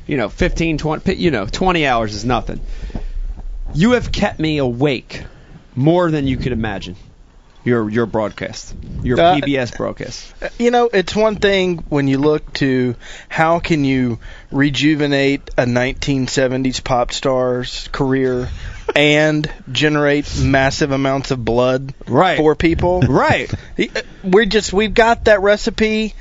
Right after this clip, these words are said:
Speaker 2: finally dialed in,
Speaker 1: <laughs>
Speaker 2: and we just know how to do it.
Speaker 1: That's, that's
Speaker 2: And it's live.
Speaker 1: Uh, right.
Speaker 2: It's live.
Speaker 1: It is.
Speaker 2: People are answering calls, people talking to people, talking about blood.
Speaker 1: Right.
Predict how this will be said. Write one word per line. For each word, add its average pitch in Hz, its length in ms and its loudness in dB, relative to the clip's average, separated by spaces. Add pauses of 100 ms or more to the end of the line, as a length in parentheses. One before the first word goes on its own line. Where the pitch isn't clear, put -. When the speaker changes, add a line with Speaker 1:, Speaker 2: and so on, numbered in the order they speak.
(240)
Speaker 2:
finally 185 720 4
dialed 180 520 6
in, 190 460 2
Speaker 1:
<laughs> - 60 -8
Speaker 2:
and 151 420 4
we 180 140 4
just 202 240 0
know 214 140 4
how 208 100 4
to 202 60 2
do 233 220 2
it. - 120 -4 (520)
Speaker 1:
That's, - 420 2
that's 180 340 2
Speaker 2:
And 226 120 8
it's 240 220 4
live. 196 720 6
Speaker 1:
Uh, 196 280 4
right. 226 300 2
Speaker 2:
It's 185 240 2
live. 143 540 6
Speaker 1:
It 147 100 4
is. 190 460 0
Speaker 2:
People 220 240 2
are 180 80 4
answering 226 460 0
calls, 240 460 2
people 254 480 -2 (100)
talking 180 300 0
to 156 60 0
people, 240 580 0 (480)
talking 180 300 2
about 156 280 2
blood. 226 520 2 (100)
Speaker 1:
Right. 147 220 2